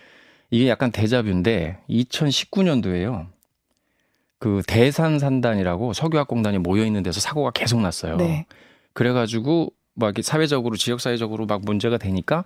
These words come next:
Speaker 1: 대산 사 사, 큰 기업이거든요. 엘지, 뭐 현대오일 막 이런 데서 팔천칠십억 원을 오 년간 쓰겠다고 발표했어요.
Speaker 2: 안전
Speaker 1: 네, 뭐
Speaker 2: 문화를
Speaker 1: 설비
Speaker 2: 꾸리는
Speaker 1: 투자 뭐
Speaker 2: 데
Speaker 1: 이런 식으로
Speaker 2: 있어서?
Speaker 1: 비슷해. 그래서 저희가 그랬죠.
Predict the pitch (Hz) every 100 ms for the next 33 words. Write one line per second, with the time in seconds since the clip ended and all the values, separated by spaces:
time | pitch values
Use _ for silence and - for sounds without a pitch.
0 | - - - 104 120 131 131 - 175 170
1 | 92 87 - - 175 135 95 85 80 87
2 | 165 87 92 98 101 104 85 87 107 107
3 | 107 95 87 82 92 95 90 117 92 -
4 | - - - - - 262 - - 220 -
5 | 233 - 202 151 131 120 95 107 107 98
6 | 104 107 90 80 78 - - - _ _
7 | _ 185 185 185 185 175 165 160 - 226
8 | 214 196 190 180 185 185 170 - 254 196
9 | - - 160 170 156 185 135 - 80 -
10 | - _ - 123 123 110 95 - 85